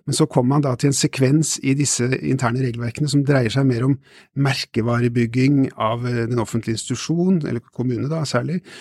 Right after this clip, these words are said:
og også, eh, kommunikasjon, hvordan kommuniserer man utad.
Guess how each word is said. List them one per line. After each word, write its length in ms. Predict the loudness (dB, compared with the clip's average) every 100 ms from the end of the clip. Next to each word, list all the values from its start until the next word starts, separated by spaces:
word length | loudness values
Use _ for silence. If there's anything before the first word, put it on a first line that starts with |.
| -20 -20 -20
og 640 | -6 0 2 4 2 0
også, 360 | -2 -2 0 2
eh, 240 | 0 -2 -2
kommunikasjon, 720 | 2 4 4 0 -4 -6 -4
hvordan 180 | -2 -2
kommuniserer 600 | 0 0 0 -2 -2 -2
man 140 | -2
utad. 480 | -4 -4 -8 -10 -12